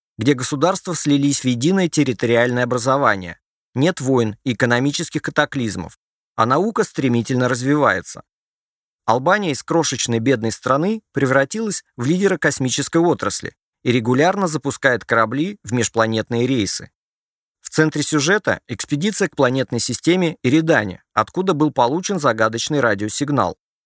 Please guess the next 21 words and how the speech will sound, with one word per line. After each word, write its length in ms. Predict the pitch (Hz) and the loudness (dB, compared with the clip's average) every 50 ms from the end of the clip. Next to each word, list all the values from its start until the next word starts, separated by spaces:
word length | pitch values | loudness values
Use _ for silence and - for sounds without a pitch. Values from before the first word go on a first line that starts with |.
| _ _ _ _ _ | _ _ _ _ _
Герои 320 | - 107 135 156 175 180 151 | -2 2 2 4 4 4 2
сбиваются 520 | 123 127 143 139 143 139 127 - - 123 | 2 2 2 4 4 2 2 2 0 -4
с 60 | - - | -4 -4
курса 320 | - 220 220 - - 170 | -4 -4 -2 0 0 0
и 160 | 131 - 135 | -2 -2 -2
попадают 480 | - 135 117 135 127 123 131 120 110 - | -2 0 2 2 2 2 2 0 0 -2
на 80 | 110 | -4
планету, 560 | - - 117 120 139 165 196 185 - 170 - - - | -2 0 0 0 2 0 -2 -2 -2 -4 -6 -6 -10
где 180 | - 104 120 139 | -6 0 2 2
векторы 420 | 135 160 165 - - - 123 123 | 4 4 2 2 0 -2 -2 -2
времени 420 | 113 110 139 165 196 214 196 175 147 | 0 2 2 2 2 2 2 2 2
накладываются 640 | 131 117 - - 120 127 127 139 139 135 - 143 127 | 2 0 0 0 0 0 0 0 0 0 0 -2 -2
друг 200 | 117 127 110 - | -2 -2 -2 -2
на 120 | 139 135 | -2 -2
друга, 460 | 131 143 143 127 104 87 - - - _ _ _ _ - | 0 0 -2 -2 -2 -4 -6 -8 -10 _ _ _ _ 2
и 60 | 143 | 2
неандертальцы 880 | 147 147 135 131 123 135 135 - - 175 196 226 214 - - 185 165 160 _ | 4 4 4 2 2 0 -2 0 0 0 0 0 -2 -4 -6 -8 -8 -10 _
сосуществуют 800 | - - 143 135 - 143 120 - 131 - - - 165 208 220 - | -6 -4 -2 -2 -2 0 -2 0 0 -2 -2 0 0 0 0 0
со 100 | - 143 | 0 -2
странными 460 | - - - 139 139 147 151 151 156 | -2 0 0 2 2 2 2 2 0
гуманоидами, 840 | 143 143 151 151 156 165 180 175 151 117 101 92 95 87 85 - | 2 2 2 2 2 2 2 0 0 -2 -2 -2 -4 -6 -6 -10